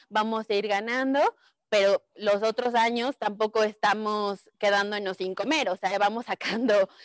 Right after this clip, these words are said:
eh, un poco los costos, ¿no? Y es un balance, ¿no? O sea, igual y no es un equilibrio perfecto,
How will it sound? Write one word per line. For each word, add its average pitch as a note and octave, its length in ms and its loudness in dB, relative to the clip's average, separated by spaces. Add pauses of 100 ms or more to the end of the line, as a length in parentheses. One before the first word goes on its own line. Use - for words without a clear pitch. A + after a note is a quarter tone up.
(140)
eh, F#3+ 220 -4
un G#3 160 -6
poco G#3+ 240 0
los F#3+ 180 0
costos, A#3+ 380 -2
¿no? G#3 80 -6
Y A3+ 80 -4
es A#3+ 80 -8
un B3 120 0
balance, A3+ 680 -2
¿no? F3+ 220 -10
O B3 60 -6
sea, F3+ 240 -6
igual G#3 220 -2
y A#3 60 -2
no G#3+ 80 -4
es G#3 80 -10
un A#3 100 -6
equilibrio G#3+ 380 -2
perfecto, A#3+ 460 -4